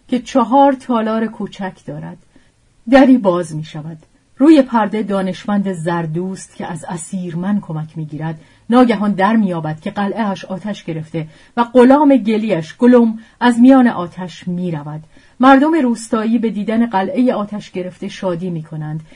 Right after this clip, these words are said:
هدایت لای در به بلیت خود می‌نگرد و صدایی از پشت سر می‌شنود: «گجسته دژ چنین چیزی می‌شد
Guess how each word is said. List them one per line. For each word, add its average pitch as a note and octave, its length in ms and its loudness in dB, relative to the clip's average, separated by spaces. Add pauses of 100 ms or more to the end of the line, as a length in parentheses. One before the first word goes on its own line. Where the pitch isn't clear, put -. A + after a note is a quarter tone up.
(280)
هدایت E4 540 4
لای G#3+ 380 0
در E3+ 240 -4
به F3 140 -4
بلیت G3+ 380 -6
خود F3 260 -8
می‌نگرد D#3+ 640 -6
و D#3+ 40 -8
صدایی F3+ 520 -4
از D#3+ 180 -12
پشت D#3+ 280 -14
سر F3 320 -16
می‌شنود: D#3+ 680 -12 (800)
«گجسته E3 540 -8
دژ F3 360 -12 (580)
چنین E3+ 440 -4
چیزی F3+ 520 -6
می‌شد E3 440 -12